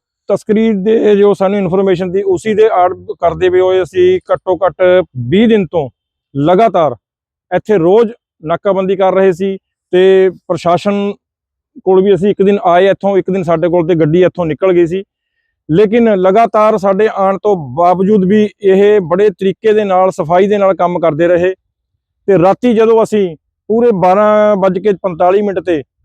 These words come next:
ਅਸੀਂ ਉੱਥੇ ਪੁਲ ਦੇ ਉੱਪਰ ਕ੍ਰਾਸ ਹੋਏ ਤਾਂ ਅਸੀਂ ਦੇਖਿਆ ਕਿ ਇੱਕ ਪਿਕਅਪ ਦੇ ਵਿੱਚ ਕੁਝ ਬੈਲਾਂ ਨੂੰ ਤਿੰਨ ਚਾਰ ਬੰਦੇ ਲੋਡ ਕਰ ਰਹੇ ਆ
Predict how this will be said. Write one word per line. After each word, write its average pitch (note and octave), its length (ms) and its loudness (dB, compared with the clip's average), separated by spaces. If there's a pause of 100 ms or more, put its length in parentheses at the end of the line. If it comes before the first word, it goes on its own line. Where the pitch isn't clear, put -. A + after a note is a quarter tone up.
(120)
ਅਸੀਂ E3+ 140 -2
ਉੱਥੇ G3+ 160 -2
ਪੁਲ F#3+ 220 0
ਦੇ G#3 80 2
ਉੱਪਰ G3 240 -2
ਕ੍ਰਾਸ F3 320 0
ਹੋਏ F#3 240 0 (280)
ਤਾਂ F#3+ 100 0
ਅਸੀਂ F#3 140 0
ਦੇਖਿਆ F#3 420 2
ਕਿ G3 200 -4
ਇੱਕ G3 220 -2 (100)
ਪਿਕਅਪ G3+ 280 -2
ਦੇ G3 120 0
ਵਿੱਚ E3+ 260 -2 (1120)
ਕੁਝ A#3 180 2
ਬੈਲਾਂ G3 380 2
ਨੂੰ G#3 380 -4 (320)
ਤਿੰਨ G#3+ 220 0
ਚਾਰ G3+ 200 2
ਬੰਦੇ F#3+ 300 2
ਲੋਡ F#3+ 260 2
ਕਰ F3+ 140 2
ਰਹੇ F3 260 0
ਆ F3+ 80 -8